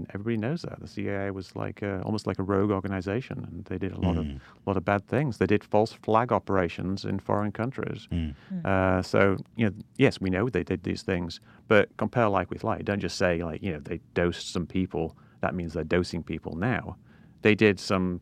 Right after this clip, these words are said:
Speaker 1: controlled experiments that were, like, very limited in scope on a small number of people, most of whom were actually, uh,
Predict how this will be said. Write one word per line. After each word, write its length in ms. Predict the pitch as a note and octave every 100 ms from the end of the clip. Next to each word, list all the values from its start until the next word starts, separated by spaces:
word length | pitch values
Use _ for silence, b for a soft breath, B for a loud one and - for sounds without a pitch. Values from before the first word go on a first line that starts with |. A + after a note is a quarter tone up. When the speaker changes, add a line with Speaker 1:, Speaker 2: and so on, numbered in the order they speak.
| -
Speaker 1:
controlled 420 | G#2+ - G2+ F#2
experiments 640 | F2 - G2+ F#2 F2 -
that 80 | G2+
were, 100 | F2+
like, 180 | F2 D#2
very 220 | F2 F2
limited 420 | E2+ G2 F#2 E2+ D#2+
in 120 | D#2+
scope 400 | - G#2 F2 -
on 100 | E2+
a 60 | D#2+ - -
small 380 | - G#2+ G#2+ F#2
number 320 | F2+ E2+ E2+
of 120 | -
people, 440 | A2+ A2+ E2+ E2+ B B -
most 220 | F#2+ -
of 100 | -
whom 280 | F2+ F2 E2
were 100 | F2+
actually, 460 | F2+ F2+ E2+ E2+
uh, 200 | E2+ D#2+